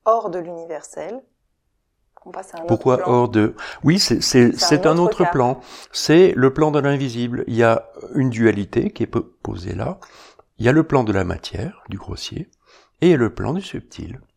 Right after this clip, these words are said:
Speaker 2: de ce qu'on ne peut pas toucher ou voir.
Speaker 1: Avec une correspondance terme à terme, qui est
Speaker 2: Une
Speaker 1: étonnante.
Speaker 2: correspondance totale, puisque tout ce qui est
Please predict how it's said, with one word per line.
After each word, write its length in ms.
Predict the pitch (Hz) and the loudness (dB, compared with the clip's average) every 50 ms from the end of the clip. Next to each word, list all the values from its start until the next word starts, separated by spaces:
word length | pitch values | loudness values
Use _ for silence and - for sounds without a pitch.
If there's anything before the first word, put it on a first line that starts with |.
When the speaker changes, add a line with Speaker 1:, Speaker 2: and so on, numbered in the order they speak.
| _ _ - | _ _ -14
Speaker 2:
de 80 | 120 | -12
ce 140 | 113 - 135 | -6 -4 -4
qu'on 200 | 123 - - 120 | -4 -4 -4 -6
ne 100 | 107 101 | -6 -6
peut 140 | 101 - - | -6 -10 -12
pas 180 | - - 120 | -12 -12 -14
toucher 460 | - - - 107 - - - - 110 135 | -12 -12 -14 -14 -14 -14 -14 -12 -12 -12
ou 240 | 139 - _ 110 | -14 -16 _ -16
voir. 480 | 107 107 104 107 101 - - - - - | -16 -14 -12 -12 -12 -12 -14 -16 -16 -10
Speaker 1:
Avec 320 | - 196 180 190 196 190 - | -8 -6 -6 -6 -6 -8 -8
une 120 | 170 170 | -12 -12
correspondance 760 | - 175 175 170 175 175 - - 175 175 180 202 226 - - | -10 -8 -8 -8 -8 -10 -12 -14 -12 -10 -8 -8 -10 -10 -10
terme 200 | 185 165 165 170 | -12 -12 -12 -12
à 60 | 175 | -14
terme, 320 | 175 - 208 180 156 - - _ _ _ _ _ _ _ | -10 -8 -8 -8 -8 -10 -14 _ _ _ _ _ _ _
qui 120 | - - - | -12 -8 -6
est 20 | |
Speaker 2:
Une 80 | 113 110 | -6 -4
Speaker 1:
étonnante. 180 | 107 - 208 | -6 -6 -6
Speaker 2:
correspondance 800 | - 90 90 - - - - - - 110 127 135 - - _ _ | -6 -6 -6 -8 -10 -14 -16 -10 -8 -6 -6 -6 -8 -12 _ _
totale, 520 | - 101 - - - 87 110 165 196 - _ _ _ - - - - _ _ | -8 -8 -8 -6 -8 -10 -8 -10 -10 -12 _ _ _ -20 -20 -20 -20 _ _
puisque 340 | - 120 110 - - - 110 104 101 104 - _ - _ _ _ | -12 -12 -10 -10 -6 -4 -4 -4 -4 -4 -10 _ -20 _ _ _
tout 140 | - 175 185 | -6 -6 -4
ce 140 | - - 143 | -4 -4 -4
qui 320 | 143 - 147 135 - - - | -4 -2 -2 -2 -2 -2 -6
est 340 | 113 113 139 - - _ | -6 -6 -6 -8 -10 _